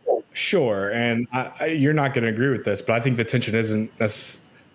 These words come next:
you're saying there's not that tension in the gay marriage or contraception thing. I think the tension is between that and,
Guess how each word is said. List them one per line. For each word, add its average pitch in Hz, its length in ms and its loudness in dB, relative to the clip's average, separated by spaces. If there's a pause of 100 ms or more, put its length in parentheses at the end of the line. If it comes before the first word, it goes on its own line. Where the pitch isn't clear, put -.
(140)
you're 143 120 2
saying 143 240 2
there's 123 160 0
not 127 440 -2
that 117 160 0
tension 120 380 0
in 110 160 2
the 104 100 2
gay 110 240 0
marriage 107 480 0
or 107 360 0
contraception 110 640 -2
thing. 101 160 0 (240)
I 123 100 2
think 139 120 2
the 123 80 0
tension 127 280 0
is 110 100 0
between 110 500 0
that 113 380 -2
and, 110 240 0